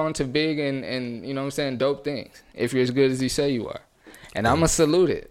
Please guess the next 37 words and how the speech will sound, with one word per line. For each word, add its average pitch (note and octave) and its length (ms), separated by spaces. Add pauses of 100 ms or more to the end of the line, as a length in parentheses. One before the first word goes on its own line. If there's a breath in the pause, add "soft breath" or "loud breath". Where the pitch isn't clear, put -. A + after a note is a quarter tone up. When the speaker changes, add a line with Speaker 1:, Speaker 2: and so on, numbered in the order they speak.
Speaker 1:
but A#2 240
I A#2+ 140
don't, C#3 400 (400)
I A2 80
don't C3 280
<laughs> - 120
care. C3 300 (240)
Speaker 2:
<laughs> - 0
Not C3 340 (520)
Speaker 1:
And - 880
I'm F#2+ 180
Speaker 2:
reaching D3 300
Speaker 1:
not F3+ 160
Speaker 2:
the F#3 80
Speaker 1:
even - 100
gonna F#2 140
Speaker 2:
radar. E2+ 140
Speaker 1:
know G3+ 160
about A2 280
it G#2+ 80
unless B2+ 320
it's, D#3 160
like, D3 180
something D3+ 260
that's, C#3+ 200
like, C3+ 180
on C#3 220
T C3+ 220
V D3 160
and B2+ 80
I B2 100
can't, B2 240
it's A#2 100
like, C3 160
"Oh, G#3+ 240
wow." - 520 (200)
Speaker 2:
Yeah. F#2 400